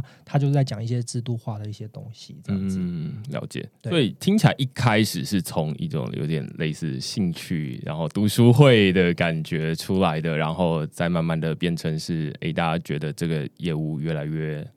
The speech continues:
Speaker 2: 大，或者是这件事情，加密资产越来越重要，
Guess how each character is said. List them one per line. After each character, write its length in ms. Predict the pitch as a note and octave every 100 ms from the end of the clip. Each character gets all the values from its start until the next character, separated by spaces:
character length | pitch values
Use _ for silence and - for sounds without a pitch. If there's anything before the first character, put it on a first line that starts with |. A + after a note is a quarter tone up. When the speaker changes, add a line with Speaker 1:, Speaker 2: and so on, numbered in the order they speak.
| _
Speaker 2:
大， 160 | F2+ C#2+
或 180 | G2 F2
者 100 | F2+
是 80 | D#2+
这 180 | - G#2+
件 220 | F2+ F#2+
事 160 | E2+ G2+
情， 240 | - C#2+
加 140 | D#2 F#2+
密 100 | G#2+
资 160 | A2
产 160 | A#2 D#2+
越 80 | D2+
来 40 | E2
越 140 | E2
重 400 | - C3+ F#2 D#2+
要， 260 | E2 D2+